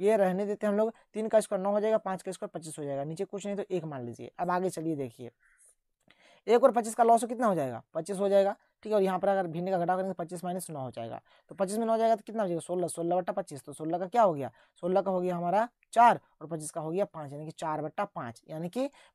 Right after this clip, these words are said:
पच्चीस का सही उत्तर हो जाएगा ऑप्शन नंबर बी, यानी कि चार बटा पाँच इसका बिल्कुल राइट आंसर हो जाएगा। आगे चलते हैं, आगे चलिए क्वेश्चन नंबर छब्बीस देख लेते हैं। देख लीजिए क्वेश्चन नंबर छब्बीस हमारे पास क्या है।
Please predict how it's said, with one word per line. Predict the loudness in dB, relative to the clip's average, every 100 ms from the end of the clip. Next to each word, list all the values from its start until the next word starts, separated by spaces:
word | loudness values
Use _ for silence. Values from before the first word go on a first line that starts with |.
| -10
पच्चीस | -8 -4
का | -2
सही | -2 -2
उत्तर | -2
हो | -2
जाएगा | 0 0
ऑप्शन | -2 -8
नंबर | -4
बी, | -2
यानी | -2
कि | -6
चार | -8 -8
बटा | -6 -8
पाँच | -10 -14
इसका | -12 -10
बिल्कुल | -4 2 2 2 -4
राइट | -2 -2
आंसर | -10 -12
हो | -12 -8
जाएगा। | -8 -10 -14 _ _ -2 8
आगे | 10 10
चलते | 6 4 6
हैं, | 6
आगे | 6
चलिए | 2 4 2
क्वेश्चन | 0 _ -8 -4 -4
नंबर | -4
छब्बीस | -2 -2
देख | 0 2
लेते | 0 -2
हैं। | -6 -8 _ _ _ -20 _
देख | 4
लीजिए | 6 4
क्वेश्चन | 2 2
नंबर | -2
छब्बीस | -2 -2 -2
हमारे | 0
पास | -2 -4
क्या | -8
है। | -8 -12